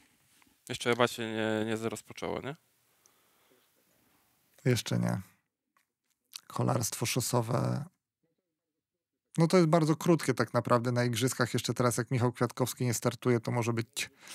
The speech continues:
Speaker 2: może być ciężko. Pojutrze jest, e, wyścig ze startu wspólnego, czyli pojutrze jest sobota, tak?
Speaker 1: Tak.
Speaker 2: Tak.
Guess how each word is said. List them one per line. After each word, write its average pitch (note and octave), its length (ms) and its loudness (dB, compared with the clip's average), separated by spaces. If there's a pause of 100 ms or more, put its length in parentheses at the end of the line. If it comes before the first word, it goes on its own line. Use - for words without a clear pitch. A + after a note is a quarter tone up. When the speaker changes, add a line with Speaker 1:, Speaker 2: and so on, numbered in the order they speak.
(640)
Speaker 2:
może C#3+ 220 6
być C3+ 240 4
ciężko. B2 640 4 (1400)
Pojutrze C#3+ 500 6
jest, - 380 0
e, A2+ 300 2
wyścig B2 360 2
ze A#2+ 120 4
startu A#2+ 320 2
wspólnego, A#2+ 720 4
czyli A#2+ 240 -2 (180)
pojutrze B2 680 4
jest B2 380 2
sobota, A2+ 520 2 (160)
tak? C3 200 0
Speaker 1:
Tak. - 120 -20 (420)
Speaker 2:
Tak. - 320 -10